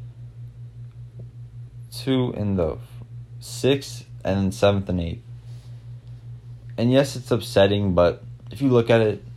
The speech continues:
if you're the right G M, which I think Ryan Pace is a good G M. He's not the best, but he's good enough. He can get the job done.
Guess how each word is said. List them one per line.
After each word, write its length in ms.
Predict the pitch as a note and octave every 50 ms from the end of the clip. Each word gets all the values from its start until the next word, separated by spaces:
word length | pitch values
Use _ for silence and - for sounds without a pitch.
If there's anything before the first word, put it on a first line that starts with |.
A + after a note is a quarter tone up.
| - - - - - - - - - - - B2
if 180 | C3 C3 B2
you're 120 | C#3+ D3 C#3+
the 120 | C#3 C3+
right 200 | B2 A#2+ A2+ G#2
G 220 | G2 F#2+ F#2+ F#2+
M, 160 | F#2 G2 G#2 G#2+
which 180 | G#2 G#2 -
I 120 | - - -
think 200 | - F3+ E3 C3
Ryan 200 | B2+ B2 A#2 A2+
Pace 280 | - - G#2+ G2 A#2 A#2+
is 140 | F2 F#2+
a 40 | F#2+
good 220 | F2+ - F#2 F2+ E2+
G 200 | E2+ F2+ F#2 F#2
M. 260 | F2+ E2+ E2+ - - -
He's 120 | - A2+
not 160 | A2+ B2 A#2 -
the 80 | G2+
best, 360 | F2+ F#2 G2+ G2+ G#2+ - -
but 100 | - F#2
he's 320 | F#2 - G2 F#2+ F#2 F2 - - - -
good 200 | - G2 F#2+ F#2+
enough. 360 | F2+ F2+ F#2 F#2 F2 E2+ - - - - - - - - - - - - - - -
He 140 | - A#2+ A#2
can 140 | A#2 B2 A#2+
get 140 | A#2 A2+ -
the 60 | F#2
job 360 | F2+ F#2+ F#2+ G2 G2 F#2 F2+
done. 320 | F2+ F2 F2 F2 F#2 G#2